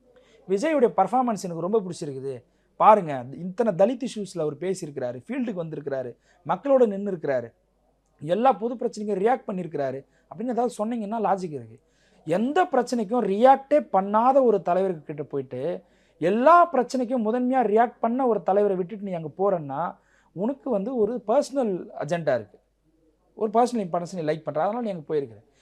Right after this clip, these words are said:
விடுதலை சிறுத்தைகள் கட்சி இதுக்கெல்லாம் வந்து சோர்ந்து போற கட்சி கிடையாது. யாரோ ஒரு சிலர் இப்படி போக தான் செய்வாங்க, அதை பத்தி எங்களுக்கு கவலையும் கிடையாது. அது எக்ஸ்க்ளூட் ஆனா தான் நாங்க இன்னும் ஸ்பீடா டிராவல் பண்ண முடியும். வி சி கா எங்களுடைய எய்ம் வேற, எங்க கட்சியுடைய நோக்கம் வேற. எங்க கட்சி வந்து எல்லாருக்குமே வந்து பவர் போய் சேரணும்.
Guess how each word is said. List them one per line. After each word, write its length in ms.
விடுதலை 200
சிறுத்தைகள் 340
கட்சி 160
இதுக்கெல்லாம் 320
வந்து 160
சோர்ந்து 300
போற 140
கட்சி 240
கிடையாது. 340
யாரோ 260
ஒரு 160
சிலர் 200
இப்படி 140
போக 180
தான் 180
செய்வாங்க, 280
அதை 120
பத்தி 160
எங்களுக்கு 220
கவலையும் 260
கிடையாது. 240
அது 160
எக்ஸ்க்ளூட் 440
ஆனா 140
தான் 200
நாங்க 140
இன்னும் 240
ஸ்பீடா 240
டிராவல் 320
பண்ண 160
முடியும். 300
வி 100
சி 160
கா 180
எங்களுடைய 460
எய்ம் 240
வேற, 200
எங்க 200
கட்சியுடைய 560
நோக்கம் 340
வேற. 140
எங்க 220
கட்சி 340
வந்து 300
எல்லாருக்குமே 640
வந்து 240
பவர் 300
போய் 200
சேரணும். 360